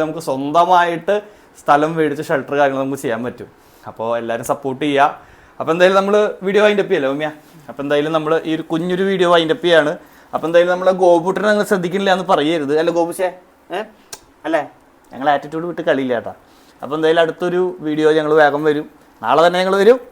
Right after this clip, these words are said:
ഞങ്ങൾ ഇങ്ങോട്ട് പോണില്ല അല്ലേ? ഇനി വൺ മില്യൺ ആയി ഞങ്ങൾ പ്ലേ ബട്ടണൊക്കെ നാളെ അവിടെ ഫിക്സ് ചെയ്യാൻ പോവാണ്. പിന്നെ വേറെ മെയിൻ ആയിട്ടുള്ളൊരു കാര്യം ഉണ്ടായിരുന്നു, നമുക്ക്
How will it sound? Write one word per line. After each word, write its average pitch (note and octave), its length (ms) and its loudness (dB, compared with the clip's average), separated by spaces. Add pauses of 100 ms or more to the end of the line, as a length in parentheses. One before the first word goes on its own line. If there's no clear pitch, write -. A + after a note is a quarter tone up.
(280)
ഞങ്ങൾ C3+ 180 -6
ഇങ്ങോട്ട് F3 240 -4
പോണില്ല G#3 320 2 (400)
അല്ലേ? F#3 160 6 (320)
ഇനി D3 180 -8
വൺ E3 160 0
മില്യൺ F3 260 -2
ആയി F#3+ 140 2
ഞങ്ങൾ F3+ 160 -2 (640)
പ്ലേ E3 100 4 (120)
ബട്ടണൊക്കെ F3 460 2
നാളെ E3+ 260 8 (260)
അവിടെ D#3+ 200 0
ഫിക്സ് - 200 -12
ചെയ്യാൻ D#3+ 240 4
പോവാണ്. C3+ 260 2 (440)
പിന്നെ F#3+ 180 2 (120)
വേറെ F3+ 260 10 (140)
മെയിൻ E3+ 260 -2
ആയിട്ടുള്ളൊരു G#3 360 0
കാര്യം E3+ 220 0
ഉണ്ടായിരുന്നു, C#3 280 -6 (840)
നമുക്ക് D3 300 0